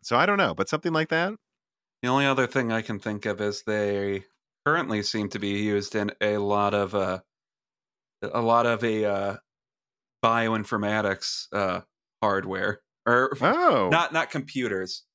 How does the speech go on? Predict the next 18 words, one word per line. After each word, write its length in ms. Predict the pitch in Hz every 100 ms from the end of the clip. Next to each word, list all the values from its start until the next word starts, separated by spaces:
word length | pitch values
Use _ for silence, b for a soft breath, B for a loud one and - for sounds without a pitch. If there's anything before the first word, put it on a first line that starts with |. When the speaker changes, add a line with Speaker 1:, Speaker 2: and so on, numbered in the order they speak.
| _ _ _ _
Speaker 2:
but 320 | 120 110 110
the, 320 | 117 113 107 107
uh, 440 | 107 101 98 95 - _ _ _ _ _ _ _ _ _ _ -
a, 180 | 135 139
a, 180 | 143 139
a 140 | 139
big, 460 | 117 131 139 139 135
uh, 340 | 120 104 101 - _ _ _ _ _ _ _ _ _ _ _ _
thing 220 | 135 127 123
for, 200 | 131 117
like, 240 | 110 104
high 260 | - 110 107
throughput 720 | - 107 107 104 107 104 95
biology 720 | - 104 101 101 101 98 101
crap 400 | 92 104 98 92 -
is 300 | 98 95 104
microfluidics. 1120 | 101 95 107 98 - 107 107 - - - - _ _ _ _
And 400 | 104 101 98 101